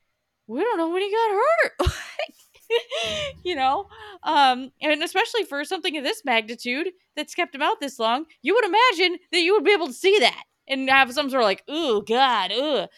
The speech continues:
Anyways, that's just a random side, side tangent. But it is kind of, like, it's bizarre that he keeps having these freak injuries that are keeping him out for this amount of time. Now, was he probably okay to go in Summer League and they, they held him back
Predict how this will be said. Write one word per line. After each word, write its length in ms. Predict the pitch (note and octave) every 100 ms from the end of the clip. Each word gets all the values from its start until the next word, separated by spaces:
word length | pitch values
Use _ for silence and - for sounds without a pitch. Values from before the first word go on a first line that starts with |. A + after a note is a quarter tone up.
| _
Anyways, 540 | - C#4+ F#3 E3 - - _
that's 140 | D4+ C4
just 160 | C4
a 40 | A#3
random 300 | G#3+ F#3 E3+
side, 400 | - G3 F3 D#3
side 280 | - A3+ E3+
tangent. 440 | - E3 D#3 D3+ -
But 100 | A#3
it 100 | B3+
is 120 | D4+
kind 220 | E4 C4
of, 80 | G3
like, 300 | F#3 F3 -
it's 220 | - - -
bizarre 580 | A#3 A#3+ A3+ C#3 E3+ -
that 120 | F#3+
he 140 | G3+
keeps 200 | F#3 G#3+ A3
having 260 | G3+ F#3+
these 240 | F3 E3 -
freak 340 | A#3 A3 F#3 _ _ -
injuries 460 | G3+ F#3 F3+ D#3+
that 100 | D#3
are 100 | D#3
keeping 260 | D3+ E3 D#3+
him 80 | D#3+
out 240 | D3+ -
for 260 | D3+ D3 - _
this 140 | E3 D#3+
amount 160 | D3+
of 60 | D3
time. 260 | - D3+ E3
Now, 240 | E3+ D#3+ _ _ - _ _ _ -
was 120 | A3+
he 80 | B3
probably 340 | C#4+ C4 B3
okay 220 | B3 A#3+
to 80 | A3
go 120 | A3
in 80 | G#3+
Summer 280 | A3 G3+ G3+
League 300 | G3+ G3 F#3
and 160 | E3+ E3
they, 260 | D#3+ D#3+ -
they 120 | E3
held 220 | E3+ F3
him 80 | F3
back 340 | E3 D#3+ E3